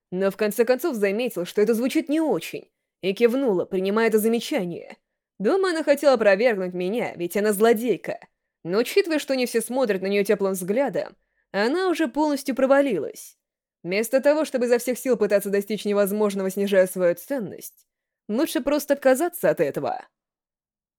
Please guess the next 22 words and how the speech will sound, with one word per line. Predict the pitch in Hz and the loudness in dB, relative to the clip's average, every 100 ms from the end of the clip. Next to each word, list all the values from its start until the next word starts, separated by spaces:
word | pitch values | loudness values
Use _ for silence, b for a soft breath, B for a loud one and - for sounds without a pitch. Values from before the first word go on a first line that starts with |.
| _ | _
«Ваше | 254 247 294 320 - 330 | -4 2 4 2 0 -2
Высочество | 330 - 277 262 - 233 | -2 0 0 0 -4 -4
Сесил, | 233 226 - - 156 110 - _ _ - | -4 -4 -6 -4 -2 -2 -8 _ _ -6
мы — | 180 185 185 277 - | -2 0 0 -2 -4
общество | 294 320 - 294 - 226 | -6 -6 -4 -6 0 0
заботы | 190 185 180 240 240 202 | 2 0 0 -4 0 2
о | 202 | 4
леди | 208 202 226 | 4 4 2
Берти, | 240 247 180 - 165 165 180 b b b _ _ _ _ | -2 -6 -8 -10 -6 -4 -6 b b b _ _ _ _
поэтому | - 349 349 330 294 285 | -2 2 2 2 0 0
в | |
некотором | 254 233 214 202 190 | 2 0 2 -2 -4
смысле | - 202 285 - 190 165 170 | -6 -6 -6 -8 -4 -2 -2
мы | 202 269 | 0 2
её | 269 | 2
приспешники. | 247 262 - - 277 175 - 151 156 - b b b | 2 -2 -2 -2 -2 -2 -8 -8 -8 -10 b b b
Пожалуйста, | - 285 254 202 190 - | -4 -2 2 2 2 0
не | 220 | -2
обращайте | 214 214 - 311 320 202 | 0 0 -2 -10 -4 -2
на | 196 | 0
это | 196 202 | 2 2
внимания», | 226 208 156 160 165 175 208 | 2 0 -2 -4 -2 -4 -4